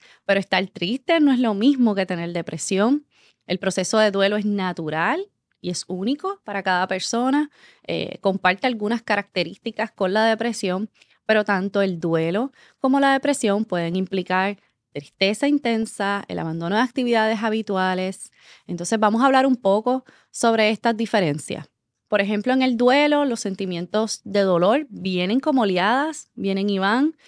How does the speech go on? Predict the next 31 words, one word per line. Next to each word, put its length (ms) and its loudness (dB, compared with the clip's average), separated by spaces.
A 140 -2
menudo 560 0
están 480 -2
entremezclados 1040 -2
con 120 -8
recuerdos 360 -6
positivos 520 -4
de 120 -2
la 100 -2
persona 380 -8
fallecida, 800 -2
como 280 -8
más 240 -4
melancolía. 800 -2
Pero 160 2
en 60 2
el 100 0
caso 240 0
de 60 4
la 100 6
depresión 420 0
mayor, 380 2
el 100 -2
estado 360 -4
de 160 2
ánimo 480 0
o 140 2
el 80 4
interés 600 0
disminuyen 880 -2
durante 560 -6